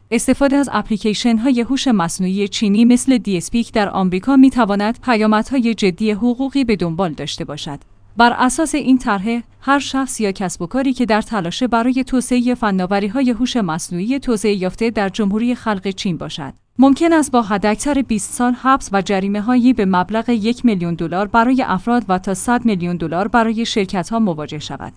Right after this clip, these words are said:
این محدودیت‌ها شامل واردات فناوری یا مالکیت معنوی تولید شده در چین نیز می‌شود.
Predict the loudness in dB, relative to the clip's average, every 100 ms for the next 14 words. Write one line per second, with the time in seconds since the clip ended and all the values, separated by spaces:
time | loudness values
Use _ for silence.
0 | -6 2 4 4 4 -2 -2 -4 -4 -2
1 | -2 0 0 0 0 -2 -2 -2 -6 -6
2 | -2 0 0 -2 -2 -2 -2 -2 -2 -4
3 | -4 -2 0 0 0 0 0 -2 -4 -4
4 | -6 -6 -6 -2 -2 -2 -4 -2 -2 0
5 | -2 -4 -10 -10 -12